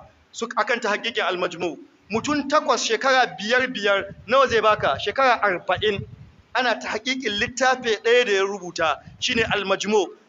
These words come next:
Bayan shi gaba ɗaya rayuwar shi shekara arba'in da biyar. Ka san magabata da suka dage, suka yi ikhlasi,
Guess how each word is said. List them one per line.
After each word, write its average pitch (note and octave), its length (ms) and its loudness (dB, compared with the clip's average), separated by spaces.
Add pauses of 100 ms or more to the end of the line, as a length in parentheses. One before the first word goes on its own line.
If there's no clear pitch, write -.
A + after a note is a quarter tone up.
Bayan B3 240 2
shi C4 180 -2
gaba A#3 320 -4
ɗaya C4 160 -2
rayuwar A#3 340 -2
shi C4 120 -8
shekara G#3+ 460 -4
arba'in G#3 500 -6
da G3 120 -2
biyar. D#3+ 280 -8 (340)
Ka G3 80 -8
san A#3+ 160 -4
magabata A3 600 0
da G3 60 -2
suka A3+ 280 -8
dage, F#3+ 480 -2 (260)
suka A#3+ 280 -6
yi A3 100 -4 (120)
ikhlasi, G#3+ 600 -2